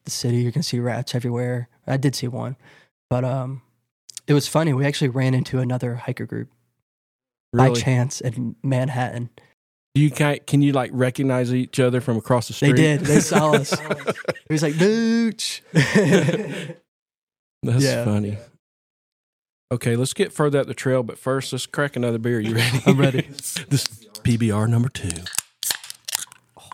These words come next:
Speaker 2: Yeah. It's the outside ambient temperature, which is, what, twenty degrees?
Speaker 1: Pabst Blue Ribbon. I know, it's probably freezing.
Speaker 2: Mm, that is
Speaker 1: Mm. <laughs>
Speaker 2: cold. Hut's in the truck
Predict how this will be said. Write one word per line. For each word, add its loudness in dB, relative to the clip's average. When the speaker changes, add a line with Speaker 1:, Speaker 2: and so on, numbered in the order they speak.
Speaker 2:
Yeah. -10
It's -2
the -2
outside 0
ambient -2
temperature, -4
which -8
is, -12
what, -10
twenty 0
degrees? 0
Speaker 1:
Pabst -2
Blue -8
Ribbon. -10
I 0
know, -2
it's -4
probably -2
freezing. -4
Speaker 2:
Mm, 4
that 2
is -2
Speaker 1:
Mm. 0
<laughs> -2
Speaker 2:
cold. -4
Hut's 2
in 0
the -6
truck -2